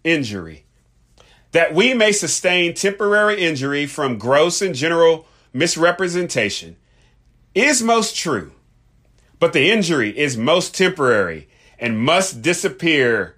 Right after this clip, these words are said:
at the approach of light, as mist disappears from the veil.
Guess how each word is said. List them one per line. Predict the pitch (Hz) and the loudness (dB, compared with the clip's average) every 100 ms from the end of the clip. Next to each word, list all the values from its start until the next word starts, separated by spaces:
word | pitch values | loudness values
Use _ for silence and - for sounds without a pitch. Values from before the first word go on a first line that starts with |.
| - | -4
at | 123 | -4
the | 135 127 | 0 -2
approach | - - 139 135 | -2 0 0 0
of | 110 | -4
light, | 98 127 131 - - - _ _ _ _ _ - | 0 2 2 -2 -12 -20 _ _ _ _ _ -2
as | 127 110 | 0 0
mist | 107 143 208 - - | 0 2 2 0 -6
disappears | 120 165 - 185 175 170 156 - | -6 -4 -4 0 2 4 2 -2
from | 147 | -4
the | 151 | -4
veil. | 127 110 87 76 | -2 -2 -2 -6